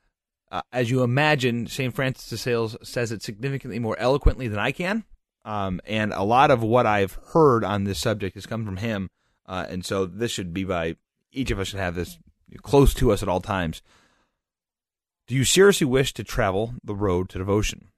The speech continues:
If so, look for a good man to guide and lead you. This is most important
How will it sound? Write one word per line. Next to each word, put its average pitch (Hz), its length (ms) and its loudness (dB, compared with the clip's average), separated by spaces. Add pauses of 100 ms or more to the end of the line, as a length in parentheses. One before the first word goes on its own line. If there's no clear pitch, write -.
(460)
If 123 180 -4
so, 95 460 2 (260)
look 120 160 -8
for 127 140 2
a 104 80 0
good 131 180 2
man 104 460 -2 (100)
to - 80 -18
guide 85 460 -4
and 90 120 -8
lead 87 240 -6
you. 53 200 -12 (840)
This 95 140 -12
is 87 140 -6
most 127 320 2
important 87 520 -6